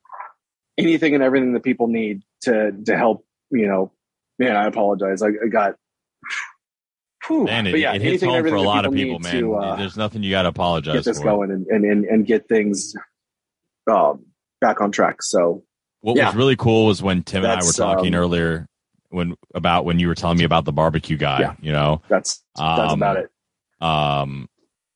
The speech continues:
Speaker 2: how there's also a place here, um, called Rolling Oven Tap Room. They do pizza,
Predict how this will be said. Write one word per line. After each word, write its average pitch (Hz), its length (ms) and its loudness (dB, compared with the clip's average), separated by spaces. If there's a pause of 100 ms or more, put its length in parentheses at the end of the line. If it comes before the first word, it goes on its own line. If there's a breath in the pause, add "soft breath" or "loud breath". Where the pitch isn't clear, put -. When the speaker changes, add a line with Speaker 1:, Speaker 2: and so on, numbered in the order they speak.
Speaker 2:
how 85 760 2
there's 85 280 -2
also 87 360 0
a 80 60 -4
place - 380 -8
here, 78 520 -6 (120)
um, 73 480 -6 (100)
called 78 680 2
Rolling 82 460 0
Oven 80 500 0 (140)
Tap 78 260 -2
Room. 90 260 0
They 82 120 -2
do 78 120 0
pizza, 107 480 0